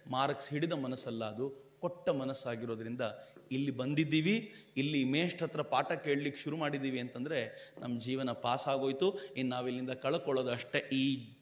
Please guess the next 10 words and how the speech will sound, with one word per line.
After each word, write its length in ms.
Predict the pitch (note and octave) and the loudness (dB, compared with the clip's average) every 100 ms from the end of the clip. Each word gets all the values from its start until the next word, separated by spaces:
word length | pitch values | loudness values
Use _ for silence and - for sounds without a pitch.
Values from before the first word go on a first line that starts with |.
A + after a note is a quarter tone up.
| C3+ | -2
ಈ 160 | D#3 | -2
ಪ್ರಪಂಚವನ್ನು 680 | D#3 C#3+ E3+ E3 D#3+ C#3+ C3+ | 0 -2 0 0 0 0 0
ಒಮ್ಮೆ 180 | C3 C3 | -2 -2
ಮುಗಿಸ್ಕೊಂಡ್ರೆ 960 | C3 D#3 E3 - D3 D#3 A2+ - - - | -2 -2 -2 -4 0 0 0 -4 -12 -6
ನಮ್ಮ 160 | C3 | -6
ಜೀವನ 300 | A#2 C3+ D#3 | -2 -2 -2
ಮುಗಿಯುತ್ತೆ 580 | C3+ C3 C#3 F#3+ E3 D3 | -2 -2 0 0 0 0
ಅನ್ನುವಂಥ 380 | C3+ C3 B2 A#2+ | 0 -2 -4 -4
ವಾತಾವರಣಕ್ಕೆ 720 | A2+ B2 - C#3 C3 A#2+ - | -2 -2 -2 -4 -4 -6 -6
ನಮ್ಮನ್ನ 300 | A#2+ A#2 B2 | -6 -4 -2